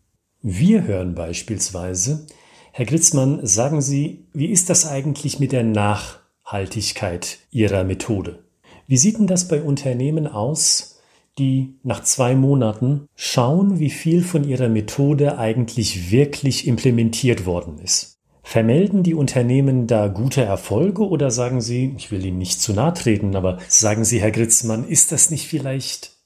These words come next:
eine Art Strohfeuer, die einige Unternehmen bei sich sehen, dass ihr Thema lichterloh brennt vor Begeisterung in den ersten Tagen und in den ersten Wochen, aber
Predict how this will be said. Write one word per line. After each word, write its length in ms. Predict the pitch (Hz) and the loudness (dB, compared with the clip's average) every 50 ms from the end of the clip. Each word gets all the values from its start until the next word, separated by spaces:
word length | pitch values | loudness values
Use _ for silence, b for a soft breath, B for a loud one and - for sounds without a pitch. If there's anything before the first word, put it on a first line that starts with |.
| _ _ _ _ _ _ - | _ _ _ _ _ _ -6
eine 160 | 131 131 - | -6 -6 -4
Art 160 | 127 135 135 | -6 -6 -6
Strohfeuer, 920 | - - - - 95 104 120 151 151 - - - 143 139 147 160 170 180 180 | -6 -6 -4 -2 0 0 0 0 -2 -6 -8 -6 -2 0 0 2 2 2 2
die 560 | 180 180 165 156 151 156 160 165 165 170 - - _ _ _ _ | 2 0 -2 -4 -2 -2 -2 -4 -4 -6 -12 -20 _ _ _ _
einige 400 | _ 139 143 151 160 160 147 165 | _ -2 0 0 0 0 0 -2
Unternehmen 680 | 165 165 156 147 - 151 147 147 151 156 156 160 156 147 | -2 -2 -4 -2 -2 -2 0 0 0 0 -2 -2 -2 -2
bei 180 | 151 151 151 | -2 -2 -2
sich 260 | 151 147 160 139 - - | -2 -4 -2 0 2 2
sehen, 300 | - 165 165 170 170 156 | 2 2 2 0 0 0
dass 180 | 147 - - - | 0 -2 -2 -2
ihr 100 | - - | -4 -4
Thema 400 | - 147 151 143 143 139 139 B B B B | -2 -2 0 2 0 0 -2 B B B B
lichterloh 640 | - 139 156 190 180 - - - 170 151 151 151 151 | -4 0 2 2 2 2 2 2 2 4 4 2 2
brennt 540 | 131 135 120 127 139 165 180 180 - - - - _ _ _ | 2 2 2 2 2 2 0 0 -2 -8 -14 -20 _ _ _
vor 200 | _ - - 131 | _ -6 -4 -2
Begeisterung 840 | 123 127 - 131 143 156 - - - 143 127 123 131 151 180 180 180 | -2 0 0 0 0 2 2 2 2 0 -2 -2 0 0 -2 -2 -2
in 120 | 170 131 | -2 -4
den 120 | 127 131 131 | -4 -4 -4
ersten 440 | 143 147 143 - - - - 135 113 | -4 -4 -2 -2 -2 -2 -4 -4 -6
Tagen 360 | - - 147 147 156 151 147 | -4 -4 -4 -4 -2 -2 -4
und 120 | 139 131 | -4 -2
in 100 | 135 131 | -2 -4
den 120 | 127 127 131 | -4 -4 -6
ersten 480 | 135 147 143 - - - 156 139 113 | -6 -6 -2 -2 -2 -2 -2 -2 -2
Wochen, 300 | 139 147 - - 147 139 | -2 -2 -2 -2 -2 -2
aber 280 | 135 117 131 120 113 | 0 0 -2 -2 -4